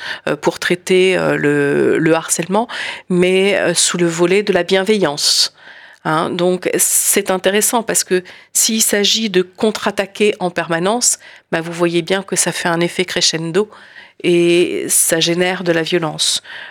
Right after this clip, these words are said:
Euh, ce qu'il faut voir, c'est comment outiller les enfants pour que les enfants qui soient victimes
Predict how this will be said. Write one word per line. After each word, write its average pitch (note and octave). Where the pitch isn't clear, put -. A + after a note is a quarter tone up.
Euh, E3
ce -
qu'il E3+
faut -
voir, G3+
c'est F#3+
comment G#3+
outiller A3
les F3
enfants A#3
pour -
que G#3
les F3
enfants F3+
qui -
soient F3
victimes A3